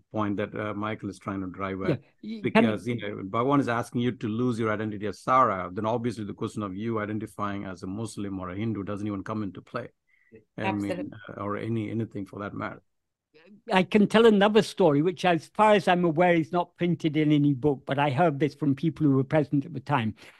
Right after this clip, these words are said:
Speaker 2: At one time there was a, um, there was a, um, in, uh, Tiruvannamalai, there was a, a,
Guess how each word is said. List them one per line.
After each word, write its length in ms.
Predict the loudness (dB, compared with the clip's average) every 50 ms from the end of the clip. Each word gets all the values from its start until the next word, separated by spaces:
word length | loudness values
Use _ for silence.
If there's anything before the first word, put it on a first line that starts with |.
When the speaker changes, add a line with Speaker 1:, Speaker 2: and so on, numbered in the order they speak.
| _ -20 -20 -20 _ -4 0
Speaker 2:
At 120 | 0 4
one 260 | 6 6 6 6 6
time 300 | 4 2 2 4 4 4 6
there 120 | 6 6
was 180 | 6 4 4 4
a, 320 | 6 6 6 6 4 0 _ _ _ _ _ _ _ _ _ _ -4 0
um, 440 | 2 4 6 6 6 4 4 2 -4 _ _ _ _ _ _ _ _ _ _ _ _ _ _ _ _ _ _ -8
there 260 | -4 0 2 4 4
was 220 | 6 4 4 2 2
a, 340 | 2 2 2 2 0 -2 -4 _ -6
um, 340 | -2 0 2 2 2 0 -2
in, 460 | -2 0 2 2 2 2 0 -4 -6 -10
uh, 260 | -12 -10 -10 -8 -10 -10 -2
Tiruvannamalai, 880 | 4 4 6 6 6 4 6 6 8 8 8 6 4 4 4 4 4 6
there 140 | 4 4 4
was 200 | 4 4 2 2
a, 240 | 0 2 0 0 -2 -6 -18 -20 _ _ -2
a, 100 | -2